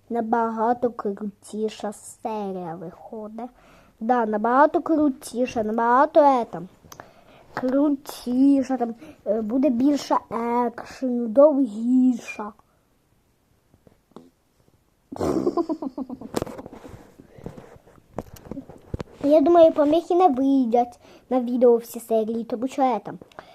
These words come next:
друзі, пот-, понімаєте, мені, ем, оці от всі поміхи мені прийдеться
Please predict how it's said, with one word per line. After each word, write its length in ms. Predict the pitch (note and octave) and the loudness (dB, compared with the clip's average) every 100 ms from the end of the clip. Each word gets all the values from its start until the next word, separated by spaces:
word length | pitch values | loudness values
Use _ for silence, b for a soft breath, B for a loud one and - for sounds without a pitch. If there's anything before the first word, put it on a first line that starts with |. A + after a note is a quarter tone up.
| B | B
друзі, 440 | A3 A3+ B3+ A3 - | -4 -2 -4 -6 -8
пот-, 520 | G#3 - B3 B3 A#3+ | -12 -14 -8 -6 -6
понімаєте, 460 | B3 C4+ D#4 A#4 | -2 0 2 0
мені, 240 | F4 C4+ B3 | 0 2 2
ем, 800 | A#3+ A#3 A3+ A3 A3 G#3+ G#3+ G#3+ _ B B B B B _ _ _ _ _ _ _ _ _ _ | 0 0 0 0 -2 -4 -6 -10 _ B B B B B _ _ _ _ _ _ _ _ _ _
оці 200 | D4 D4+ | -2 2
от 220 | D#4 F4 | 4 4
всі 280 | - - E4+ | 2 -10 -6
поміхи 540 | D#4 E4 F4+ A#4 A4+ E4 | 0 2 2 0 0 -2
мені 300 | D#4 D#4 C#4+ | 0 2 0
прийдеться 580 | - D#4 C#4 D#4+ F4 | 2 4 4 4 2